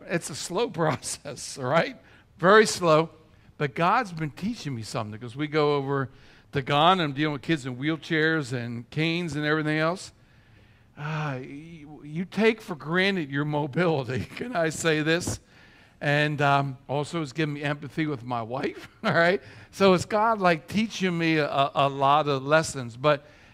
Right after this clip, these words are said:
the thing I wanted to say thank you, during this time, church came behind us. Um, they brought meals,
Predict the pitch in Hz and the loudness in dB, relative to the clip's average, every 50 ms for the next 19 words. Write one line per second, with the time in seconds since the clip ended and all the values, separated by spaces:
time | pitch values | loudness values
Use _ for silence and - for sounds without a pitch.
0 | _ - 156 131 - 240 269 339 302 208 180 165 185 190 190 175 170 151 139 143 | _ -10 -10 -6 -2 -2 0 2 4 2 4 4 4 4 4 2 0 -2 -2 -6
1 | 127 - 170 156 147 - - 160 160 165 165 - 151 139 123 113 117 - - _ | -6 -2 -2 -2 -2 0 0 -2 -2 -2 -2 -4 -6 -6 -6 -6 -10 -14 -18 _
2 | _ _ _ - 185 196 202 196 180 165 139 - - 170 165 160 151 135 120 117 | _ _ _ -6 -2 -2 0 0 -2 -2 -6 -4 0 0 2 2 2 0 -2 -6
3 | - _ _ _ _ _ _ _ _ _ _ _ - - - 226 220 202 - - | -12 _ _ _ _ _ _ _ _ _ _ _ -12 -4 0 2 2 2 0 -4
4 | - 180 175 165 147 139 135 135 139 139 147 151 160 147 151 151 143 - - 135 | -2 0 0 0 0 0 0 0 2 2 0 0 0 2 0 0 0 0 -2 -2
5 | 127 123 117 131 127 143 143 147 139 143 175 143 151 156 160 170 165 156 165 196 | -2 -2 -4 -6 -4 -2 0 0 -2 -2 -4 0 2 2 2 0 0 -2 0 0
6 | 226 180 139 113 - - - - - - | 0 -2 -4 -4 -10 -14 -18 -18 -18 -20